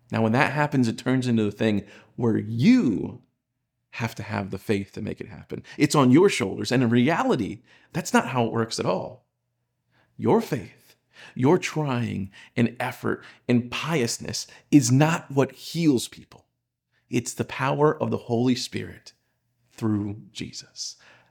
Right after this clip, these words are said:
That is what heals.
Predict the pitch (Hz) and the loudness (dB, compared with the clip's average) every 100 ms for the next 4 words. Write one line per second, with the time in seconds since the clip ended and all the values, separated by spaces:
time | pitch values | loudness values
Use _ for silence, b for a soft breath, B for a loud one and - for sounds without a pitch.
0 | b 104 101 107 127 120 - - - _ | b -10 -4 0 0 -2 -12 -16 -18 _
1 | _ _ _ - 107 104 - 123 123 123 | _ _ _ -8 -6 -6 -6 -8 -8 -12
2 | - - | -14 -14